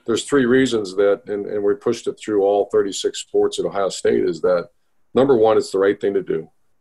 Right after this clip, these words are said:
Number two is the recruiting bust, uh, boom that you get from it, that we, we've gone into Georgia now and beat Georgia. We've gone into Texas and beat Texas. Florida beat Florida. California beat those other schools. Why?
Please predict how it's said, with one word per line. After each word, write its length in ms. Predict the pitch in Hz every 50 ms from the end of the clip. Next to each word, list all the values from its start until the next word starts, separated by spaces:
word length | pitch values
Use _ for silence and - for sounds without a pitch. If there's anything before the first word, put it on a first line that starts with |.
| _ _ _ -
Number 240 | 104 117 123 123 113
two 560 | 117 - - 123 117 107 101 95 92 92 - _ _
is 340 | 92 95 92 90 87 85 82
the 80 | 90
recruiting 640 | 87 90 85 - - 120 117 113 107 101 92 85 - _ _ _ _ _ _ _ _ _ _ _ _ _ _ _ _ _ _ _ _ _
bust, 340 | 101 98 95 - - - - - 92
uh, 60 | 92 87
boom 280 | 80 87 107 104 101
that 160 | 101 92 95
you 60 | 98 90
get 180 | 98 101 90
from 200 | - 104 95 92
it, 220 | 92 92 - _ _
that 220 | 95 92 85 - _ _ _
we, 200 | 104 110 113 -
we've 240 | 117 127 139 135 135
gone 180 | 135 120 120
into 220 | 117 117 110 107 104
Georgia 360 | - 104 107 107 107 101 98
now 160 | 98 196 190
and 120 | 87 82
beat 180 | 165 101 95 -
Georgia. 300 | - 85 82 - - _ _ _ _ _ _ _ _ -
We've 120 | 107 98
gone 180 | 110 107 107 107
into 200 | 104 98 101 92
Texas 400 | - 117 107 92 - - 95 92
and 140 | 90 80
beat 160 | - 95 90 -
Texas. 420 | - 101 87 - - - - -
Florida 340 | - - 113 110 107 95 87 -
beat 180 | 101 92 -
Florida. 340 | - - 101 95 92 90 -
California 520 | - 107 107 104 98 - - 101 98 95 90
beat 220 | - - 98 -
those 160 | - 92 87
other 180 | 92 92 90 90
schools. 400 | - - - - 87 85 85 - _
Why? 320 | - 95 95 92 85 -